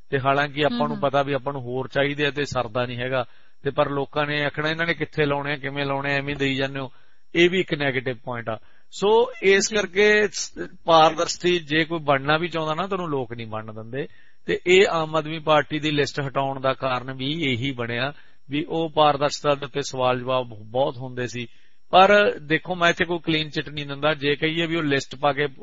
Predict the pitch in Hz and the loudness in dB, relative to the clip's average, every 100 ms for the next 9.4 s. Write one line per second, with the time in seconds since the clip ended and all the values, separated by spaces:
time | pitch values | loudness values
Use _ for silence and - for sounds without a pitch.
0 | 147 143 139 139 143 143 143 131 139 131 | -4 -4 -2 -4 -6 0 0 2 -4 -2
1 | 139 135 127 127 - 131 117 123 - - | 0 2 0 -4 -2 -4 -4 -10 -12 -18
2 | - 143 143 147 143 139 139 131 131 123 | -10 -4 -2 2 2 0 -4 -8 -6 -6
3 | 123 151 - - - - - 127 175 151 | -6 -6 -8 -16 -18 -16 -6 0 0 0
4 | 165 156 151 - 170 165 170 165 - - | -4 -4 -4 0 0 2 2 2 -4 -16
5 | - - - - - 131 135 160 165 147 | -16 -16 -16 -16 -14 4 6 6 2 2
6 | 151 160 175 170 185 180 - 147 156 160 | 2 4 0 -4 -4 -4 -2 0 2 2
7 | 160 160 160 156 143 135 156 165 - - | 0 -2 -2 2 2 2 -4 -4 -8 -16
8 | - - 156 - 165 - 135 135 131 110 | -18 -8 -6 -6 -8 -4 -2 -2 -2 -4
9 | - - - - | -6 -16 -14 -14